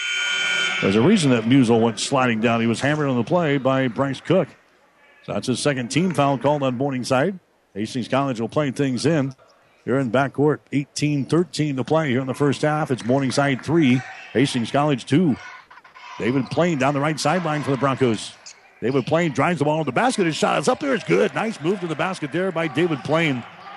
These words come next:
That's his first field goal of the ball game, and Hastings is out on top now by a score of four to three.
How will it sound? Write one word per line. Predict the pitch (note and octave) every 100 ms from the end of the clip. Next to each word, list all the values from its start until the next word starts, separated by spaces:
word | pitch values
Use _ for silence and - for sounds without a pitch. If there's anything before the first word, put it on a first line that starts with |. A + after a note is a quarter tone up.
| - -
That's | C#3 E3+
his | E3
first | - D#3+ -
field | D#3 D3
goal | C#3+ D3
of |
the | B2+
ball | C#3 D3
game, | C#3 F3
and | B2
Hastings | F3 - C#3+ A#2
is | C3
out | D3+
on | C3
top | C#3 D#3+ C#3+
now | C3+
by | C#3 C3+
a |
score | - D3 C#3
of |
four | - D#3
to | D#3
three. | A#2 D3 F3+ A2+